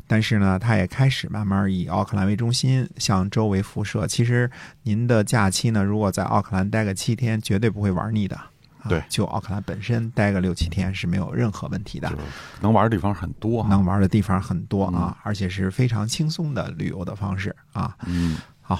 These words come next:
Speaker 1: 那么接着还是讲《史记》中的故事啊。
Speaker 2: 好。
Speaker 1: 嗯，我们上次说要说说赵国的人士，先得说说一个叫赵悼襄王。
Speaker 2: 哎，这赵悼襄王好像没怎么听说过哈。
Speaker 1: 哎，基本上好像没人听说过。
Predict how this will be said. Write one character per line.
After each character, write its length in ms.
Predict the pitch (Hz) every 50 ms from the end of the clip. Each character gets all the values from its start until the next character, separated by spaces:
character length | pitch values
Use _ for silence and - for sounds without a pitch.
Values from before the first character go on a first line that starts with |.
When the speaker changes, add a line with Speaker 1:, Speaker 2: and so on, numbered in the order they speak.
| -
Speaker 1:
那 80 | - 110
么 60 | 101
接 160 | 95 110 104
着 60 | 98 92
还 120 | 95 101
是 80 | 101 95
讲 180 | 104 95 92
《史 220 | 98 - - - 90
记》 160 | - 98 92
中 160 | - 107 104
的 80 | 110 113
故 220 | 127 139 127 101
事 160 | 92 - -
啊。 180 | - 95 87 92
Speaker 2:
好。 320 | 95 - - - - - - - - - - - -
Speaker 1:
嗯， 380 | - 107 101 98 101 98 98 92
我 60 | 90
们 100 | 104 -
上 160 | - 123 110
次 140 | 101 101 95
说 240 | - - 120 113 110
要 120 | 104 98
说 240 | 95 - - 123 117
说 120 | 117 104
赵 300 | 98 - 135 113 101 98
国 200 | 98 - 104 98
的 100 | 107 110
人 360 | 107 101 98 95 98 120 156
士， 300 | 170 - - 117 95 - - - -
先 220 | - - 113 113
得 100 | 110 98
说 240 | 98 - - 120 113
说 160 | 107 110 98
一 140 | 92 101 98
个 60 | 104
叫 180 | 104 110 98 101
赵 500 | - - 135 123 104 90 92 - - - - _
悼 320 | - 123 107 - - -
襄 300 | 110 - - 110 107 113 107
王。 300 | 101 98 104 110 127 - - - - - - _ _ _ -
Speaker 2:
哎， 160 | - 92 110
这 100 | 120 165 156
赵 280 | 135 - 180 151 120 107 101
悼 200 | - 143 110 92
襄 280 | - - 151 156 151
王 240 | 107 78 90 117 127
好 120 | 107 95
像 140 | 71 76 82
没 160 | 80 87 104
怎 140 | 127 117 82
么 80 | 71 -
听 200 | - - 131 131
说 240 | 127 - 151 147 113
过 120 | 80 71
哈。 200 | - - 73 69 -
Speaker 1:
哎， 200 | 101 95 87 - _ -
基 180 | 120 - 131 143
本 160 | 123 101 90
上 140 | 87 90 85
好 160 | - 95 92
像 200 | - - 95 92
没 320 | 92 90 90 90 92 98
人 140 | 104 107 107
听 180 | 98 - - 98
说 280 | 87 - - 101 87
过。 120 | 90 95